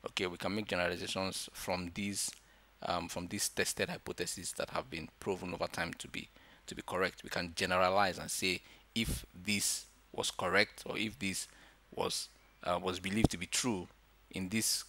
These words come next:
in this situation, then of course it can also be true in this situation. So that's, that's, that's what theories are basically. Now,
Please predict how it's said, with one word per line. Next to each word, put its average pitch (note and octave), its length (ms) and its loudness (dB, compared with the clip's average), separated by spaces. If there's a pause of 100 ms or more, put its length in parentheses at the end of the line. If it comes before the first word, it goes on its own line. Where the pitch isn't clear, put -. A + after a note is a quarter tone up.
in F#2 140 -6
this A2 160 2
situation, - 960 0
then - 160 2
of - 120 -6
course - 340 2
it - 140 -8
can E2 160 2
also F#2+ 240 2
be F2 100 -4
true F2 340 -4 (400)
in F2 140 -6
this F2+ 140 -2
situation. D#2+ 420 -4
So F#2+ 140 0
that's, - 300 6
that's, - 240 4
that's - 200 0
what G2+ 140 0
theories F2 520 -2
are - 140 2
basically. - 540 -8 (1800)
Now, A2 260 12